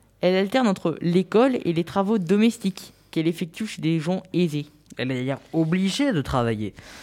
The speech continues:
Speaker 2: car la famille, sa famille est pauvre et a besoin de son salaire. Elle se marie à à peine treize ans avec Willie Wells, et tous deux continuent à vivre chez les parents de Joséphine.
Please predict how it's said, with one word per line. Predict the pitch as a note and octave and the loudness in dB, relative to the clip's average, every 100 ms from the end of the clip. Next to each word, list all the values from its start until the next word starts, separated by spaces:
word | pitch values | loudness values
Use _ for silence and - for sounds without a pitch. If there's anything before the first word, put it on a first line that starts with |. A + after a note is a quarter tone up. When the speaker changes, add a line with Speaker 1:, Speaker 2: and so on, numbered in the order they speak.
| - - | -20 -6
Speaker 2:
car | D3 A#2+ | 0 0
la | |
famille, | A2+ C3+ D#3 F#3+ - - _ | 0 -2 0 -2 -4 -14 _
sa | - A#2+ | -16 -12
famille | B2+ C#3 A#2+ | -6 -4 -4
est | |
pauvre | A2+ - D4 G3+ A#2+ - | -4 0 4 4 2 -4
et | B2+ | -6
a | B2 | -4
besoin | C3 G3 F#3+ D4 D4 | 0 0 2 0 0
de | - | -2
son | - | -6
salaire. | C3+ B2+ A2 G2 - _ - _ - - _ - | -4 -2 -4 -6 -14 _ -20 _ -20 -20 _ -10
Elle | B2 | -8
se | - | -2
marie | C#3+ C#3+ D3+ | 0 2 2
à | A#2+ | 0
à | |
peine | A2 A2+ | -2 -6
treize | G#2+ - F3+ G3 A3 | -6 -4 0 2 2
ans | C#4 - - _ | 0 -4 -20 _
avec | - B2 A#2 - | -6 -4 -6 -4
Willie | B2+ C3 | -4 -2
Wells, | E3 C4+ C4 - - - - - - - | -4 -4 -8 -10 -20 -20 -20 -20 -20 -6
et | D3+ C#3+ C#3 | -2 -2 -2
tous | F3+ | -2
deux | F#3 A3+ | 0 -2
continuent | G3 D3+ - G3+ B3+ | -2 -4 -2 0 0
à | D3 | 0
vivre | C#3 A#2+ A#2+ | -4 -4 -6
chez | - A#2 | -6 -4
les | A2 | -4
parents | G#2+ A2+ | -6 -6
de | A2 | -6
Joséphine. | A#2 A2+ G#2+ - G2 | -6 -8 -8 -10 -14